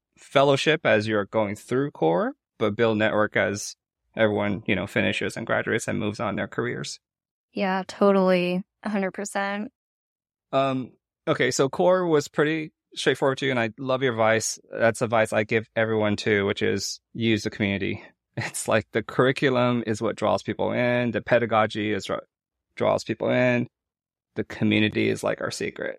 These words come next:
Speaker 1: <laughs> 'Cause
Speaker 2: Yes.
Speaker 1: since the pedagogy, like, attracts a certain type of person.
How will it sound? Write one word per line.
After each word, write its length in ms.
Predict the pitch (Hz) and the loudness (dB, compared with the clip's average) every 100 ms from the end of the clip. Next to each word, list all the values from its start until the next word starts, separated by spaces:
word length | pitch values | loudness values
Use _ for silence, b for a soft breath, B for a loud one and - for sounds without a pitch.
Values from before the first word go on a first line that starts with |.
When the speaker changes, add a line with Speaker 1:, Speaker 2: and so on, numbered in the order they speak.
| _ | _
Speaker 1:
<laughs> 300 | - - - | -20 -16 -2
'Cause 140 | 208 | 2
Speaker 2:
Yes. 380 | 196 185 185 185 | 4 4 4 2
Speaker 1:
since 160 | 190 - _ _ _ | -2 -8 _ _ _
the 220 | 135 120 107 | -4 -2 0
pedagogy, 720 | 143 135 123 120 117 117 110 | 2 2 4 4 4 2 2
like, 140 | 107 | 0
attracts 460 | 110 - - 113 - | -2 -4 0 2 0
a 60 | 107 | -4
certain 280 | 107 110 | -4 -4
type 280 | - - - - | -6 -2 -2 -4
of 80 | |
person. 500 | - 107 - 117 107 | -6 -6 -6 -10 -12